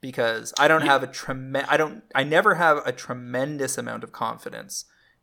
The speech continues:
Speaker 1: in a foil foreign E D H card. So if there's an out and the out looks good,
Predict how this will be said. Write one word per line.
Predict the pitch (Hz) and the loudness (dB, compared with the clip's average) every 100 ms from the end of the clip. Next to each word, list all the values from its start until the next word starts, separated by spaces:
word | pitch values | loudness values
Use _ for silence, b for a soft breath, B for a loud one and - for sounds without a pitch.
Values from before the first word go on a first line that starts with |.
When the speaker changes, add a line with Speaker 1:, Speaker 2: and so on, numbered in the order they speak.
| _ | _
Speaker 1:
in | 131 131 | -6 -6
a | 123 120 113 113 117 - _ | -6 -6 -8 -10 -16 -20 _
foil | - - 135 127 | -10 -2 0 0
foreign | 120 - 123 123 117 117 | -2 -6 -4 -4 -6 -10
E | 123 120 | -16 -14
D | 113 | -12
H | 113 - | -12 -10
card. | 98 - _ _ _ _ _ _ _ | -12 -14 _ _ _ _ _ _ _
So | - 117 | -6 -4
if | 131 | 2
there's | 170 160 | 2 2
an | 123 | -2
out | 120 135 117 - _ _ - | 2 2 2 -4 _ _ -10
and | 123 | -6
the | 117 | -2
out | 131 120 | -2 -2
looks | 120 - | -6 -4
good, | 123 120 113 | -2 -2 -4